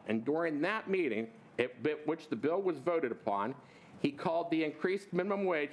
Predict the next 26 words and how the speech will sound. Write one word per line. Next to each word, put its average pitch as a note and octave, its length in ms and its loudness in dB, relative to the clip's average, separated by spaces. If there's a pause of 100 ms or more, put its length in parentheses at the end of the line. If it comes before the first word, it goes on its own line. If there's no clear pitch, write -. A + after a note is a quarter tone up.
for B2 100 0
county F3 440 0
employees C#3+ 600 0 (720)
one E3 220 4
of F3+ 140 -2
the E3 60 2
highlights G3+ 1000 -4 (160)
of C3 140 0
this C#3+ 200 0
bill. G#2+ 420 0 (760)
Although E3+ 360 0
zero F3 340 -2
one D#3+ 220 -2
two D#3+ 200 -2
six - 280 -4
did A#2+ 140 -2
not C3+ 360 -2
pass, A2 320 -2
an C#3+ 80 -2
increased C#3+ 400 -4
minimum C#3 300 0
wage B2+ 260 0
for B2+ 140 0
all C3+ 240 0
county C3 260 0
employees A2+ 480 -2